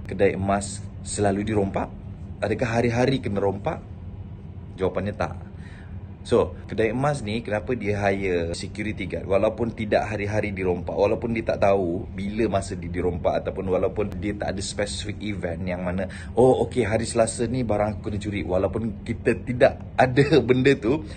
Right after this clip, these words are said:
tapi dia masih hire security guard. Dan the best part is security guard tu dia kena bayar bulan-bulan.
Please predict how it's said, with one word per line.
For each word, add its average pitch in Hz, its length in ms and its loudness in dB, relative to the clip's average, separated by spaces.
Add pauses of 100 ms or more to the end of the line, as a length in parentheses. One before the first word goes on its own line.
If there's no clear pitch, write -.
(140)
tapi - 240 -4
dia 127 240 2
masih 139 560 0 (400)
hire 117 640 0
security 120 640 -2
guard. 87 240 2 (400)
Dan 95 400 4 (160)
the 104 80 2
best 139 480 2
part - 240 4
is 165 160 -2
security 139 400 -2
guard 139 160 4
tu 165 160 0
dia 147 160 0
kena 147 80 0
bayar 139 320 8
bulan-bulan. 92 480 0